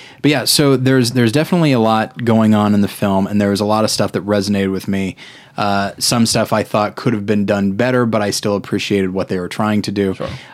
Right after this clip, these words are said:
Speaker 1: Um, now, you, would you say you love this film?
Speaker 2: Um, I, I, I think I would have said that up until when I rewatched it today, where I, I do kind of see, like, it, it's, it's kind of funny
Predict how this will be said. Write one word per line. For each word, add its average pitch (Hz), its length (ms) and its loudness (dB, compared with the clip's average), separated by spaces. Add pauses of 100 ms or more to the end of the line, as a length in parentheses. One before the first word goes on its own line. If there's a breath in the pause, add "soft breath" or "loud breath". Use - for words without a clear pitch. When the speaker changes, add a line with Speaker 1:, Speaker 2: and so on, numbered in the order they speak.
Speaker 1:
Um, 101 460 2 (280 loud breath)
now, 120 580 2 (1000)
you, 160 440 4
would 147 200 4
you 185 60 2
say 190 140 4
you 165 120 6
love 160 160 2
this 170 180 0
film? 180 280 -2 (580 loud breath)
Speaker 2:
Um, 170 340 4 (280)
I, - 420 -4
I, - 80 2 (120)
I 170 40 2
think 202 240 2
I 180 60 4
would 160 180 4
have 139 180 0
said 147 260 2
that 139 100 4
up - 160 2
until 127 320 2
when 120 120 0
I 117 40 2
rewatched 120 440 0
it 127 100 -8
today, 123 240 0
where 127 160 2
I, 120 140 2
I 131 40 2
do 131 200 2
kind 123 220 -2
of 110 80 -6
see, 127 200 -2
like, 127 180 0
it, - 160 -2
it's, 156 320 0 (240 loud breath)
it's - 160 -6
kind 175 160 2
of 143 80 -2
funny 139 460 0